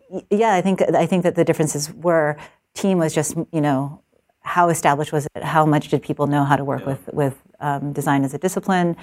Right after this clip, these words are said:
Speaker 1: Um, I would say that there are also some things that just, like, even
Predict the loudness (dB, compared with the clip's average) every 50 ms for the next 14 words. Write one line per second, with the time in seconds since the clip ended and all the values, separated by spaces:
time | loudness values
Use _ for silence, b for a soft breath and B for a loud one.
0 | B B B B B B B B _ 0 0 2 2 2 0 0 0 0 2 2
1 | 0 0 0 0 2 2 2 2 2 2 2 2 4 4 4 4 2 2 0 -2
2 | -4 -4 -4 -4 -2 -2 -2 -2 -4 -6 -6 -6 -6 -6 -4 -4 -4 -4 -4 -6
3 | _ _ _ _ _ _ _ _ _ _ _ _ _ _ _ _ _ _ _ _
4 | _ _ _ _ _ _ _ _ _ _ _ _ _ _ _ _ 0 2 4 4
5 | 4 4 2 0 -6